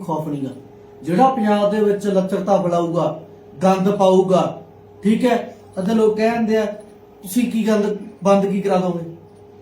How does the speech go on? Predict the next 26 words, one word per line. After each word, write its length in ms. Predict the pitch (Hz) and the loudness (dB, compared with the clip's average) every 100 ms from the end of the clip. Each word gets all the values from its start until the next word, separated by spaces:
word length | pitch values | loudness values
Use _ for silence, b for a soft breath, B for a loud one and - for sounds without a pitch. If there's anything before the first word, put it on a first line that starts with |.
| - - - - | -20 -20 -20 -14
ਜਿੰਨਾ 260 | 156 180 | -6 -2
ਕੁ 120 | 185 202 | 0 -2
ਆਪਣਾ 220 | 196 196 | -2 -2
ਫਰਜ਼ 320 | 190 165 165 | 0 -4 -2
ਬਣਦਾ, 320 | 180 180 202 | 0 2 2
ਉਹਨਾਂ 200 | 208 196 | 2 2
ਕੁ 60 | 190 | -2
ਤਾਂ 120 | 202 | -2
ਆਪਾਂ 180 | 196 - | -4 -2
ਕਰ 140 | 180 | 2
ਹੀ 100 | 214 | 2
ਸਕਦੇ 280 | 226 196 190 | 0 -2 -2
ਹਾਂ 60 | 180 | 0
ਯਾਰ। 280 | 170 202 - - - - - - - - - - - - - - - - - - - - - | 0 -2 -8 -18 -20 -20 -20 -20 -20 -20 -20 -20 -20 -20 -20 -20 -20 -20 -20 -20 -20 -20 -4
ਸਾਡੇ 300 | 185 185 220 | -2 0 2
ਤਾਂ 100 | 220 | 2
ਆਪਣੇ 280 | 220 226 233 | 2 0 2
ਆਪ 200 | 226 220 | 2 2
ਦੇ 160 | 220 | 0
ਪੈਰ 200 | 214 202 196 | 0 2 2
ਖਿੱਚਣ 320 | 202 233 214 | 0 -2 -2
ਲੱਗੇ 240 | 202 175 185 | -2 -2 0
ਹੋਏ 200 | 185 180 | 2 0
ਆ 60 | |
ਅੱਜ 120 | 165 | -2
ਕੱਲ੍ਹ, 240 | 160 180 | -6 -6